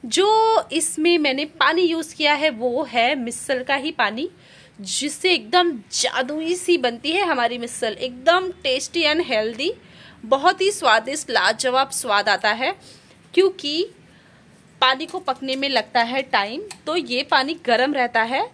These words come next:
तो बहुत ही जल्दी से घुल जाता है और टेस्ट अलग ही आता है। तो ये झटपट रेडी हो गया है हमारा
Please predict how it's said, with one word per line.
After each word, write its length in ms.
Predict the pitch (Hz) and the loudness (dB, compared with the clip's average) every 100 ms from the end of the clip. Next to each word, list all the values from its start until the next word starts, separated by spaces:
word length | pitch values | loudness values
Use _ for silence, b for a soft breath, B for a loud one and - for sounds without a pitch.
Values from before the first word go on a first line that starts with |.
| - | 0
तो 100 | 254 | 0
बहुत 500 | 214 208 214 269 285 | 0 -4 2 0 0
ही 440 | - - 302 370 392 | -12 -6 0 2 2
जल्दी 500 | 233 262 226 226 262 | 0 -2 0 -2 -6
से 160 | 330 | -8
घुल 360 | 240 - 240 285 | -8 2 4 4
जाता 320 | 254 190 208 | 2 2 0
है 140 | 247 | 0
और 280 | 320 285 277 269 | 0 -2 0 0
टेस्ट 300 | 254 294 - - | 0 -2 -12 -4
अलग 220 | 240 254 | 0 0
ही 100 | 254 | 2
आता 260 | 240 208 226 | 0 2 0
है। 240 | 233 359 B B B - | 0 -4 B B B -6
तो 60 | 349 | -4
ये 280 | 269 302 320 | -4 -4 -2
झटपट 420 | 285 - 294 285 | -4 -2 -2 0
रेडी 260 | 262 233 | 0 0
हो 180 | 311 277 | -2 -4
गया 200 | 202 208 | 0 -2
है 140 | 254 285 | -2 -6
हमारा 520 | 226 196 190 262 | -6 -4 0 0